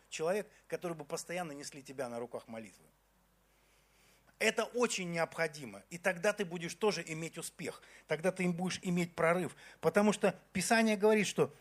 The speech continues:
истинно также говорю вам, что если двое из вас согласятся на земле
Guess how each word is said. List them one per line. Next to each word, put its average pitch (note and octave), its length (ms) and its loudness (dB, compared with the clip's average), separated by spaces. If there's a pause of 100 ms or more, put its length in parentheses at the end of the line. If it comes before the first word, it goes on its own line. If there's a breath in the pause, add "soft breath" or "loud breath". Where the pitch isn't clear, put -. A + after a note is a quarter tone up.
(180)
истинно A3 500 6
также F3 360 6
говорю E3+ 320 6
вам, E3 180 6
что - 160 -2
если A3+ 380 4
двое G#3 400 8
из E3+ 260 0
вас F3+ 400 6
согласятся E3 680 2
на D#3 120 0
земле F3 400 2